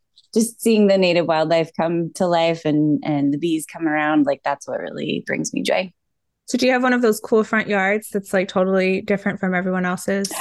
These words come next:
Speaker 1: I
Speaker 2: With
Speaker 1: mean,
Speaker 2: the
Speaker 1: I think it's cool, but they're, my neighbors with lawns probably don't agree. <laughs>
Speaker 2: I love that, though. It was, uh, there's a, there's a house not far from, um, where I live here in Waco, and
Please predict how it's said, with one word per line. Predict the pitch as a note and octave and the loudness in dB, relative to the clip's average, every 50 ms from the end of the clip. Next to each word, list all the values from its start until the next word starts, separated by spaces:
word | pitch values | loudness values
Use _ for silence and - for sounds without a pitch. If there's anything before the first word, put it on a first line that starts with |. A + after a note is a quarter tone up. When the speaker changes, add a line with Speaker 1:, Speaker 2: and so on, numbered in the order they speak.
| - - - _ - - | -10 -10 -12 _ -4 0
Speaker 1:
I | A3+ | 2
Speaker 2:
With | A#3+ B3+ | 4 4
Speaker 1:
mean, | C4 A#3+ | 4 4
Speaker 2:
the | G#3 | 4
Speaker 1:
I | G#3 A#3+ D#4 D4+ | 2 0 0 2
think | B3+ A3 F#3 | 2 2 4
it's | F#3+ F#3+ F3+ E3+ - | 4 2 0 0 0
cool, | - G3+ F#3+ F3+ F3 F3 F3+ F3 | 2 4 4 6 6 6 6 6
but | E3 F#3 F3 E3+ - - | 4 4 4 2 2 2
they're, | F3+ F3+ F3+ F3 - | 2 2 4 4 4
my | - F#3+ F#3 F3+ | 4 2 2 4
neighbors | F3+ F3+ F3+ D#3 F3+ F3+ F3+ | 4 2 2 2 0 0 0
with | E3 E3 C#3 | 0 0 2
lawns | E3 E3 D#3 D#3 D#3 D3 - - - D3 C#3 - - _ | 2 2 2 2 0 -2 -6 -4 -2 -2 -2 -2 -4 _
probably | - - - - - | -8 -8 -6 -6 -4
don't | - - - - | -4 -4 -4 -4
agree. | - - - - D4 E4 F4 - | -2 0 2 2 2 2 2 2
<laughs> | C#4 C#4+ C#4 - C#4+ C#4 - F4+ - - - E4 - - - C#4+ C4+ - - D4 - - | 2 2 2 0 0 0 0 -2 -2 0 -2 -2 -2 -2 -4 -4 -4 -2 -2 -2 -2 0
Speaker 2:
I | C4+ E4+ | 0 2
love | D4 A#3 A#3 A#3 | 2 2 2 2
that, | A3 G3+ - - | 2 0 0 0
though. | G3 | 0
It | G3 G#3 G#3+ B3+ C4+ | 2 2 2 4 4
was, | C4 C4 C4 - | 2 2 2 0
uh, | B3 - A#3+ A3+ | 0 2 2 2
there's | - A3 A#3 C#4 C#4 | 2 2 2 2 2
a, | E4+ D#4 C4+ A3+ - - _ | 2 2 0 0 -4 -4 _
there's | - A#3+ B3+ C4 | 0 0 0 0
a | C4+ B3+ | 0 0
house | A#3+ A#3+ A#3+ B3 B3 | 0 0 -2 -2 -2
not | A#3+ - - | -4 -4 -2
far | - A3+ G#3+ A3 | -2 -2 -2 -2
from, | A3 - G#3+ G#3 G3+ G3 - | -2 -4 -4 -4 -4 -4 -4
um, | G#3+ G3+ G3 F#3+ F#3+ F3 - - | -4 -2 -2 -2 -2 -4 -4 -2
where | F#3+ F#3+ F#3+ | 0 0 2
I | F#3+ G#3 A3+ | 2 2 0
live | A3 F#3 F3+ F3+ F#3 F#3 F#3 | 0 2 2 0 0 -2 -6
here | - _ G#3 F#3+ F#3+ F#3 | -6 _ 0 0 0 0
in | F#3 F3+ | 0 0
Waco, | F3+ F3+ G3+ G3+ - F#3 F3 F3 F3 F3 - - | 0 0 0 0 0 0 0 0 0 -2 -2 -4
and | F#3+ F#3+ F#3+ F#3 F#3 F#3 | -2 -2 0 0 -2 -2